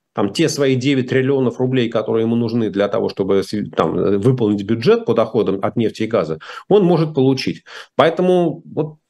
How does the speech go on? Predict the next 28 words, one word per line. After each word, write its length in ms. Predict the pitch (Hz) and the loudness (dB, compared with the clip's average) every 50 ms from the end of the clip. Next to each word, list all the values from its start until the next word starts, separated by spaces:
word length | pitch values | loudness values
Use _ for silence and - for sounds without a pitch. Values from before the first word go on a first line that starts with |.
| _ _ - | _ _ 2
знаете 280 | - 202 226 196 - | 4 4 4 4 2
как, 260 | - 127 110 - - - | 0 -2 -2 -2 -8 0
с 80 | - | 0
одной 220 | 160 156 202 196 196 | 2 4 4 2 2
стороны, 500 | 190 202 190 185 185 185 170 151 156 - _ _ - | 2 0 0 2 2 0 0 -2 -6 -12 _ _ -4
если 300 | - 151 185 170 185 180 | 0 0 0 0 0 -6
цена 260 | 165 - 180 180 180 | -4 -2 -2 -2 -2
на 140 | 170 170 175 | -2 -2 -2
нефть 220 | 180 180 156 135 151 | -2 -2 -2 -2 -2
будет 260 | 165 175 170 165 180 | -2 0 0 0 0
не 80 | 175 | -2
шестьдесят, 500 | 156 - 185 170 170 165 151 180 165 160 | -2 -2 -4 -4 -4 -4 -2 -2 0 0
а 80 | 156 151 | 0 -2
семьдесят 460 | 151 - 240 233 208 185 - 135 131 | -2 0 -2 0 0 -2 -4 -4 -2
долларов 380 | 117 135 131 120 120 117 107 107 | 0 2 2 2 2 0 0 0
за 120 | 117 123 | 0 0
баррель, 360 | 123 117 113 104 92 82 82 | 0 2 0 0 0 -2 -2
то 80 | 82 120 | -2 -2
Минфин 360 | 127 143 143 143 196 190 190 | 0 0 0 -2 -2 -4 -2
получит, 400 | 165 147 156 185 185 151 - - | -2 -2 0 0 -4 -4 -4 -4
условно 380 | 139 139 - 151 147 131 123 117 | -4 -2 0 0 2 2 2 2
говоря, 220 | 113 113 120 113 | 2 2 2 2
не 160 | 110 123 143 | 2 0 0
девять, 340 | 131 135 156 151 139 123 123 | 0 2 2 2 2 0 0
а 80 | 127 135 | -2 -2
десять 340 | 143 202 233 220 190 156 - | 0 0 -2 -2 -2 -4 -2
триллионов 600 | 147 131 127 131 117 107 101 101 101 101 - - | -2 0 2 2 2 2 0 0 -2 -4 -4 -2
рублей, 440 | 123 123 127 120 110 90 87 87 | -2 0 0 0 0 -2 -4 -8